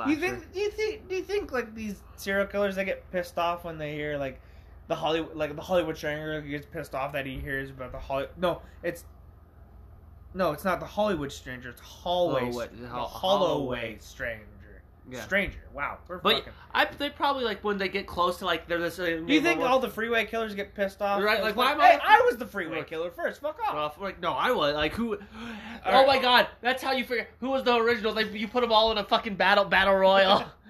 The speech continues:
Speaker 1: All right, all right, all right, all right. Jean-Baptiste Tropman. Give a guess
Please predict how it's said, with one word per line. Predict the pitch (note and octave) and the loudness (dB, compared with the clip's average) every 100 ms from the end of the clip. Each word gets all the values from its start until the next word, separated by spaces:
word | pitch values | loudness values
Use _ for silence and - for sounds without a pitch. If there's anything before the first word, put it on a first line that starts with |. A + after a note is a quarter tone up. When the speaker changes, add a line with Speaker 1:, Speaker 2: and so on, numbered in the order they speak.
| A3+ - | -18 -6
Speaker 1:
All | D3 | -6
right, | C#3+ - | -4 -8
all | C3 | -12
right, | B2 - | -14 -12
all | A#2+ | -12
right, | - | -12
all | - B2 - - - - _ _ - - - - - - - - - - - | -18 -20 -20 -20 -20 -20 _ _ -20 -20 -20 -20 -20 -20 -20 -20 -20 -20 -16
right. | B2+ C3+ | -14 -2
Jean-Baptiste | F3+ G#3+ A3 G#3+ - D3+ F3+ F3 - A3 G#3+ - - - - - | 0 0 -2 -10 -12 -6 -6 -6 -14 -12 -12 -14 -20 -20 -20 -14
Tropman. | F#3 F3+ E3+ C#3+ A2 G2 - - - - - - - - | -6 -6 -6 -12 -12 -14 -20 -20 -20 -20 -20 -20 -20 -8
Give | F3 | -6
a | G3+ | -6
guess | F#3+ F3 D3+ - | -4 -4 -4 -10